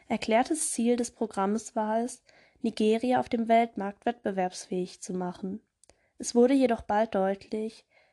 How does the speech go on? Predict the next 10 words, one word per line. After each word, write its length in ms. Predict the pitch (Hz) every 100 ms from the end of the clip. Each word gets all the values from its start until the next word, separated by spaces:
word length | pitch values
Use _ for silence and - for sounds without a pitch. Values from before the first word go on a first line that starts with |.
| _
dass 200 | 220 -
dies 360 | 240 262 277 -
eine 240 | 233 240
Notauflage 1080 | 226 240 240 - 190 202 185 180 180 190 185 _ _ - - _
der 160 | 220 208 - _ _ _ _
Neuauflage 800 | 226 233 240 220 208 190 208 226
der 160 | 220
ursprünglichen 580 | - 262 - 247 233 233
Akkumulation 840 | 220 196 226 226 226 247 - 208 196
beinhaltete. 880 | 202 180 175 175 - 180 - 180